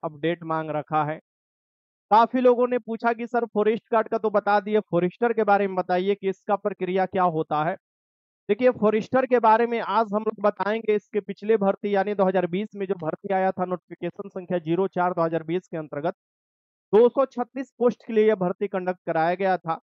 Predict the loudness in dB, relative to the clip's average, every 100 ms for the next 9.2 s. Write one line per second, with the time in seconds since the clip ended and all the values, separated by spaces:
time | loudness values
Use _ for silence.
0 | _ _ _ _ 0 2 2 -2 -6 -6
1 | -4 -2 -4 -6 _ -4 -2 -2 -4 -8
2 | -12 _ _ _ _ -4 0 2 0 0
3 | -2 0 0 2 0 0 0 0 0 0
4 | 0 2 0 0 -2 -2 -2 -4 -2 0
5 | -2 0 0 0 -2 -8 -8 -6 -4 -4
6 | -4 0 2 2 0 -6 _ _ _ -4
7 | 0 0 2 0 -2 -6 -6 -4 -2 0
8 | 2 0 -2 -2 -4 -4 -6 -8 -8 -10
9 | -6 -8